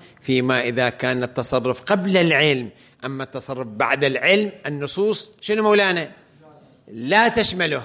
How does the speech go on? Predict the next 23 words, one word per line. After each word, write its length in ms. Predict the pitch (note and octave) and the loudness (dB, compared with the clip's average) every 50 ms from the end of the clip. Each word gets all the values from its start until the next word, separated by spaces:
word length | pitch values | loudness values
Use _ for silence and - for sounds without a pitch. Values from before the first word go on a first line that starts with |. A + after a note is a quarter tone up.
| - - - - - _ _ _ _ _ _ _ - | -10 -18 -20 -20 -20 _ _ _ _ _ _ _ -16
الشيخ 260 | - - C#3+ C3+ B2 | -10 -8 -8 -6 -6
يقول: 260 | C#3 B2+ C#3+ F#3 - - | -4 -4 -2 -4 -2 -2
"اختصاص، 840 | C3 - - - - B2 - - D3+ E3+ G3 F3 D3+ - - - - | -4 -6 -6 -6 -6 -6 -2 0 2 2 4 2 2 0 -4 -8 -6
مع 340 | C3 C3+ A2+ A2+ B2 A#2 | -4 -2 -2 -2 -2 -2
أن 180 | B2+ B2+ B2+ B2+ | -2 -2 -2 -2
اختصاص 600 | B2+ - - - A#2+ - - B2+ B2+ A#2+ - - | -2 -4 -4 -6 -6 -4 -2 0 0 0 0 -2
النص 440 | B2+ B2 B2 C#3+ F3+ F3+ - - - | -2 0 2 2 4 2 2 0 -2
بصورة 440 | A#2 C3 - - C3+ B2 A#2+ B2+ B2 - | -4 -4 -2 2 2 4 4 2 0 -2
التصرف 680 | G#2+ - - C3 A#2+ - C3+ C3 A#2 B2 B2+ B2 - | -8 -6 -4 -4 -2 0 0 0 0 0 -2 -4 -4
قبل 280 | - - C3 B2+ A#2+ C3 | -2 -2 0 2 2 2
العلم 480 | B2+ B2 A#2 G#2 D#3+ F3 F#3 E3 D3 C#3+ | 2 4 4 2 2 2 2 2 2 2
ممنوع". 920 | C#3 C3 C3 C3 C#3 D3 F#3 A3 A3+ A3 G#3+ F#3+ D#3 G3+ G#3+ G#3+ G#3 G3 F3 C3+ - - - - - - _ _ _ _ _ _ _ _ _ _ _ _ _ - - | 2 2 0 -2 0 2 4 6 6 6 6 6 6 6 6 6 6 6 4 0 -6 -12 -20 -20 -20 -20 _ _ _ _ _ _ _ _ _ _ _ _ _ -16 -4
قريت 320 | - B2+ E3+ G3+ G#3 A3 | 0 2 2 2 4 4
عن 200 | A3+ G#3+ A3 G#3 | 4 2 2 2
روايتين، 520 | G3 G3+ G3 G3+ F#3+ F#3+ F3+ - - F3+ D#3 | 2 2 2 2 2 0 -2 -4 -4 -6 -6
إخواني، 460 | - - D#3+ D#3 C#3+ C3+ B2 C3 F3 | -6 -4 -4 -4 -4 -4 -2 -2 0
هم 120 | G#3 G#3 | 2 2
مرسلة 340 | A3 G3+ - G#3 G#3+ G#3 G#3 | 2 2 2 4 4 6 4
جميل 500 | F3 D3 G#3 G#3 A3+ A3 G#3+ G#3 F#3+ - - - _ _ _ _ _ _ _ _ _ _ _ _ - | 6 6 6 6 8 6 6 4 2 -2 -8 -16 _ _ _ _ _ _ _ _ _ _ _ _ -2
وهم 220 | C#3 E3 F3+ G3 | 0 2 2 2
صحيح 380 | F3 D#3+ F#3 F3 G3 F#3+ E3+ E3+ | 2 2 2 4 4 4 2 2
شنو؟ 260 | C#3+ F3+ F3+ F3+ E3+ F3 - - - - - - - - - - - - | 0 0 0 0 -2 -4 -10 -18 -20 -20 -20 -20 -20 -20 -20 -20 -16 -6
زرارة. 520 | A#2+ C#3+ C#3+ C3+ B2+ A#2+ A2 G#2+ G2+ - | -2 0 0 2 0 0 -2 -4 -8 -10